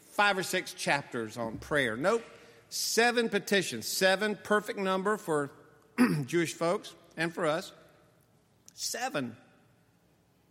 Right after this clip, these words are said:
If you're gonna pick seven petitions to teach somebody to pray, you're gonna pick the seven big stuff.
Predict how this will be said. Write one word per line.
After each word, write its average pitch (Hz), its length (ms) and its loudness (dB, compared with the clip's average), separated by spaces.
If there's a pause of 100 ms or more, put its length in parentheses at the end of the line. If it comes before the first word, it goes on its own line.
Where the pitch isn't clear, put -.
(760)
If 196 180 4
you're 349 160 6
gonna 302 220 2
pick 214 280 2
seven 294 460 2
petitions 202 640 0
to 175 120 -6
teach - 360 -4
somebody 196 480 2
to 151 100 -6
pray, 160 380 4
you're 208 280 2
gonna 240 220 0
pick 202 320 0
the 165 80 -6
seven 190 600 0
big 190 180 4
stuff. - 560 -6